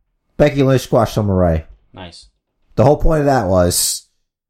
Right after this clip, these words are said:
Speaker 1: uh, I wrote notes to myself,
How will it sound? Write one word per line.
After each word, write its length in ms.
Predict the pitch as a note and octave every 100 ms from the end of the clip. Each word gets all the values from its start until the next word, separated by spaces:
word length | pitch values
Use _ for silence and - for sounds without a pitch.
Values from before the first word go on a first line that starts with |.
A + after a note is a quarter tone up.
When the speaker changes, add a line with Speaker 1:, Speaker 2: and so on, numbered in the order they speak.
| _ _ _ _
Speaker 1:
uh, 720 | - G#2+ G#2+ G#2 G#2 G#2 G2 F#2 _ _ _ _ _ _ _ _ _ _ _ _ _ _ -
I 320 | G2+ F#2+ F#2+
wrote 320 | F#2 G2+ F#2
notes 260 | F#2+ F#2 -
to 80 | F2+
myself, 480 | E2 - D#2+ E2